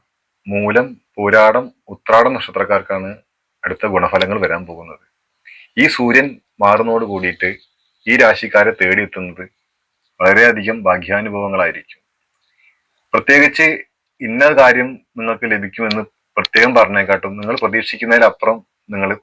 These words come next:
തേടിയെത്തും ഭാഗ്യാനുഭവങ്ങൾ. കാരണം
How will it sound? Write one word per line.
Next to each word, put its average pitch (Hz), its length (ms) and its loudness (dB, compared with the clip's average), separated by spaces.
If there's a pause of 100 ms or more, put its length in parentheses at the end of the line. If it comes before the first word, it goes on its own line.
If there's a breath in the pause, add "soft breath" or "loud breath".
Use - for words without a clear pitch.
(160)
തേടിയെത്തും 104 600 0
ഭാഗ്യാനുഭവങ്ങൾ. 82 760 -6 (1300 soft breath)
കാരണം 120 340 2